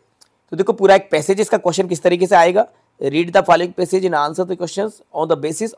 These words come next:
of comprehension of the passage।" तो इनके कहने का मतलब ये है कि ये जो पैसेज, इस पैसेज को केयरफुली आपको रीड करना है और रीड करने के बाद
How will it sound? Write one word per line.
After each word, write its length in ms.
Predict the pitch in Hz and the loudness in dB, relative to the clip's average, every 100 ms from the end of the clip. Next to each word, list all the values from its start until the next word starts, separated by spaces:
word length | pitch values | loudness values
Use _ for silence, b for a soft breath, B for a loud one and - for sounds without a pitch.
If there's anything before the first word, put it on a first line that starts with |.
| 160 | -2
of 60 | - - | -2 -6
comprehension 600 | 151 147 196 147 139 180 226 b b b b - | -8 0 2 2 2 0 -2 b b b b 0
of 60 | 151 | 2
the 120 | 156 | 2
passage।" 320 | 147 139 120 - _ _ _ _ _ _ _ _ _ _ | -2 -2 -6 -10 _ _ _ _ _ _ _ _ _ _
तो 80 | 185 - | -8 -6
इनके 200 | 190 208 | -4 0
कहने 260 | 190 185 | 2 4
का 80 | 196 | 4
मतलब 240 | 185 190 190 | 2 2 2
ये 160 | 170 | 0
है 60 | 202 | 0
कि 140 | 208 | 0
ये 180 | 180 175 | 2 2
जो 80 | 185 | 0
पैसेज, 380 | 156 143 196 214 | -2 -2 -2 -2
इस 100 | - | -4
पैसेज 300 | 160 156 190 | -4 -2 -6
को 80 | |
केयरफुली 440 | 160 165 160 185 185 | 0 2 2 0 2
आपको 260 | 160 175 | 2 0
रीड 220 | 151 151 160 | -4 -4 0
करना 240 | 170 180 | 0 4
है 220 | 180 - - | 2 0 -4
और 160 | 143 | -4
रीड 240 | 147 180 175 | -2 -4 -2
करने 240 | 160 170 | -2 -2
के 80 | 185 | 2
बाद 280 | 160 175 | 2 2